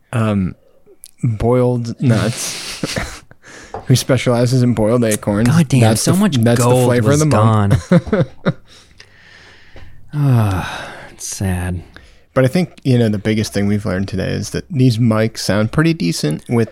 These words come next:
Speaker 1: the, um,
Speaker 2: Yep.
Speaker 1: the, the windscreens on 'em.
Speaker 2: Oh, that mean, that reminds me, I have to actually complete the purchase and buy that hard drive and
Speaker 1: Mm.
Speaker 2: also put the other filter on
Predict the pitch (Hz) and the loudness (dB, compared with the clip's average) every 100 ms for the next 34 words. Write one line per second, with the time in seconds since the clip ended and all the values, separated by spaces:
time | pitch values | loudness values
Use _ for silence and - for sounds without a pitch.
0 | - 117 110 104 107 107 - - 117 - | -4 -2 0 2 2 2 -2 -10 -10 -6
1 | 110 107 110 101 95 90 92 92 - 87 | -2 0 0 0 -2 -2 -2 -2 -4 -2
2 | 113 127 117 113 117 113 117 113 113 107 | -2 -2 0 2 2 0 0 0 2 2
3 | 107 95 98 98 107 - 104 98 - 95 | 2 0 0 0 0 0 0 0 -2 -4
4 | - 101 - 104 - 82 95 92 95 90 | -2 -2 0 -2 -2 -2 -2 -2 -4 -4
5 | - - - - 90 - 90 87 92 87 | -8 -16 -12 -6 -6 -4 -4 -2 -2 -4
6 | 87 95 90 92 95 95 95 - 104 95 | -6 -8 -6 -4 -4 -4 -8 -4 0 0
7 | 87 92 - 87 87 87 - - - - | 0 -2 -2 -2 -2 -4 -8 -20 -20 -20
8 | - - - - - 98 - - 95 - | -20 -20 -16 -8 -4 -4 -6 -6 -6 -4
9 | 90 95 90 - 98 95 - 87 85 - | -2 0 0 -2 -2 -2 0 -2 -2 -6
10 | - _ - 92 87 87 | -18 _ -8 -4 -2 -2